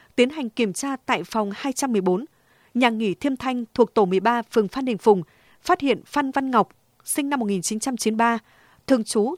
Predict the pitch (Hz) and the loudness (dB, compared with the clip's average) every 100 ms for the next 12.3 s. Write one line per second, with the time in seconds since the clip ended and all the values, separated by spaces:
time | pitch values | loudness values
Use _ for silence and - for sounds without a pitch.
0 | - 277 277 - 240 208 175 - - 285 | -4 -2 -2 0 0 0 -2 -2 -2 -2
1 | 233 226 196 208 - _ 240 - 233 226 | 0 -2 0 -2 -4 _ -4 0 -2 2
2 | 202 220 262 180 269 - 220 214 - _ | 0 0 -2 -2 -2 0 0 0 -8 _
3 | _ _ _ - 269 - 208 190 208 233 | _ _ _ 0 2 2 0 -2 -2 0
4 | 226 - _ _ 240 208 214 208 320 277 | -2 -6 _ _ 4 4 -2 -4 -2 0
5 | 226 220 202 262 254 196 - - 220 - | 2 2 -2 0 2 2 0 -4 -4 -2
6 | 190 311 247 220 196 _ _ _ _ _ | -2 -2 2 2 2 _ _ _ _ _
7 | - 247 247 370 - 233 190 - - - | 0 0 2 -2 2 2 2 -8 -6 -4
8 | 277 285 214 190 180 214 220 254 226 214 | -2 -2 -2 -2 -2 -6 -6 -6 -4 -2
9 | 233 240 220 - _ _ - 180 247 220 | 2 4 2 -4 _ _ -10 -2 0 0
10 | 220 - 262 - 254 240 - _ - 302 | -2 -2 -2 -2 -2 -2 -8 _ -4 -2
11 | 277 285 233 190 175 - 214 254 233 208 | 0 0 0 0 -2 -4 -4 -6 -2 -4
12 | 208 - 208 | -2 -2 -2